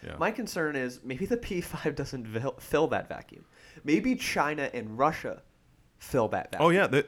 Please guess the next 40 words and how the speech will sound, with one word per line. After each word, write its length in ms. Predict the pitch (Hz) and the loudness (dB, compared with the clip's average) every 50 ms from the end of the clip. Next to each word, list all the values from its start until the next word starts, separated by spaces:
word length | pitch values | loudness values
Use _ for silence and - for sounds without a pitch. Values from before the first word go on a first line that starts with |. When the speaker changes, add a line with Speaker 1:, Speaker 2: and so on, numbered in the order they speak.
| - | -2
Speaker 1:
there's 340 | 123 120 135 135 139 117 117 | -2 0 2 2 2 0 0
no 360 | 120 127 139 151 160 160 156 | 2 4 4 4 4 2 0
shortage 520 | - - - - 139 135 139 127 110 - - | -4 -6 -2 0 2 2 2 2 0 0 0
of 160 | 98 92 87 - | 0 0 0 -2
Speaker 2:
A-, 80 | - | 0
Speaker 1:
interests 500 | 113 123 139 123 101 92 - - - - - | 2 2 2 2 0 -4 -4 -8 -12 -6 0
Speaker 2:
as 200 | 156 160 156 160 | 0 0 0 0
they 160 | - 185 185 | -2 -2 -2
Speaker 1:
that 100 | 175 - | 0 0
Speaker 2:
did 160 | 175 170 160 | 0 2 2
Speaker 1:
want 240 | 110 113 107 - - | 4 2 2 0 -2
to 400 | - - 113 107 95 90 90 87 - _ _ _ _ _ _ _ _ - | -6 -2 -2 -2 -2 -2 -4 -8 -12 _ _ _ _ _ _ _ _ -8
Speaker 2:
Yeah. 220 | 139 135 117 104 98 104 - | -4 -2 -2 -2 -2 -4 -4
Speaker 1:
get 120 | 123 113 | -4 -2
involved 380 | 110 104 110 107 107 104 101 - | -2 2 4 4 4 4 2 0
in 100 | 95 92 | -4 -2
influencing 540 | 104 107 104 - 107 95 95 92 - 95 87 | -2 -4 -4 -4 -4 -6 -6 -6 -8 -8 -8
that 120 | 85 82 | -6 -6
outcome. 360 | 82 78 76 - - - - - | -6 -6 -8 -10 -14 -18 -14 -6
Speaker 2:
As 220 | - 143 147 143 143 | -2 -2 -2 0 2
they 140 | 160 160 151 | 2 2 4
did 220 | 143 151 156 156 | 6 4 4 4
in, 260 | 165 156 151 147 143 | 4 2 0 -2 -6
in 340 | - 131 143 143 139 139 135 | -4 -4 -4 -4 -4 -4 0
Western 360 | 127 135 135 - - 135 127 | 2 2 2 0 -4 -4 -2
Africa 560 | 131 135 143 139 - 160 - - 165 170 170 165 | 0 0 0 0 0 -2 2 2 4 4 4 4
in 140 | 160 165 160 | 2 -2 -2
the 100 | 156 151 | -2 0
Speaker 1:
Yeah. 40 | - | 0
Speaker 2:
nineteen 280 | 139 143 147 151 175 160 | 0 0 -2 -4 -4 -6
eighties 240 | 156 156 160 160 156 | -4 -4 -4 -4 -4
and 80 | 165 165 | 0 2
nineties. 280 | 202 240 226 180 160 165 | 2 2 4 2 0 0
And 200 | - 160 170 170 | 0 -2 -2 0
we 100 | 180 185 175 | 0 -2 2
know 180 | 165 170 196 | 4 4 6
what 200 | 220 269 262 254 - | 6 6 4 6 6
that 160 | 214 214 190 | 6 6 6
led 240 | 220 254 294 - - | 4 2 2 0 -4
to. 160 | - - | -10 -10